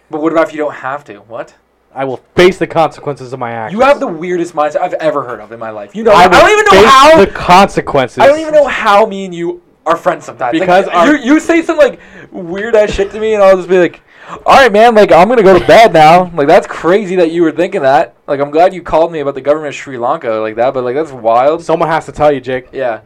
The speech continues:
Speaker 2: What was
Speaker 1: You
Speaker 2: the thing I texted you this morning?
Speaker 1: You text. Oh, that. Uh, was it that?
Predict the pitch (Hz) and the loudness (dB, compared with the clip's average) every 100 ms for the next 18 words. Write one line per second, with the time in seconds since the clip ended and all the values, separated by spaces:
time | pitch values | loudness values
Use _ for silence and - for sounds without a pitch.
0 | _ _ _ - _ 185 214 - 220 190 | _ _ _ -20 _ -4 -2 0 -2 -4
1 | - 165 - 156 131 - 131 104 92 _ | -4 -6 -6 -12 -12 -12 -12 -12 -18 _
2 | _ _ _ _ _ _ _ _ _ 143 | _ _ _ _ _ _ _ _ _ -14
3 | 196 240 240 214 185 - _ - 160 160 | -10 -10 -8 -4 -4 -6 _ -6 -2 -2
4 | 139 135 123 - 151 131 127 123 117 131 | -4 -8 -8 -12 -10 -10 -8 -10 -14 -18
5 | - 160 | -16 -16